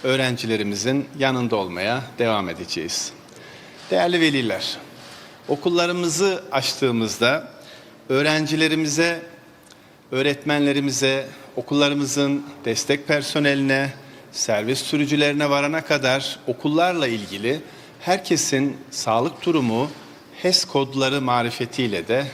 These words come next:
takip altında olacak. Ailesinde ya da yakın çevresinde virüs tanısı konmuş kişiler bu sistem sayesinde tespit edilecek ve gerekli önlemler de alınacaktır.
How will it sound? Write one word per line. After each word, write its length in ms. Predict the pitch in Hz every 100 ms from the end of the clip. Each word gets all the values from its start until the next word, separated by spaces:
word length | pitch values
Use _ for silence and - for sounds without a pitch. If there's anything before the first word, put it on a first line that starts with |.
| - -
takip 400 | 143 135 - -
altında 400 | 107 - 101 117
olacak. 380 | 113 - - 78 - - - - - - - - - - - - - - - - -
Ailesinde 760 | 123 139 151 147 - 170 170
ya 300 | 170 143 131
da 140 | 117 101 - -
yakın 300 | 117 113 151
çevresinde 840 | 147 143 123 120 - 123 117 117 107 - - - - 127
virüs 280 | 143 156 -
tanısı 420 | 135 120 - 127
konmuş 400 | 120 123 123 -
kişiler 520 | - - 104 131 131
bu 60 | 131
sistem 440 | - - 131 120
sayesinde 680 | - 107 90 87 - 95 123
tespit 400 | - 120 - -
edilecek 800 | 101 95 90 87 - 135 - - - - - - 120
ve 100 | 113
gerekli 460 | 131 131 123 -
önlemler 560 | 110 101 95 90 92 -
de 140 | 131 123 - -
alınacaktır. 800 | 113 101 107 95 - 82 -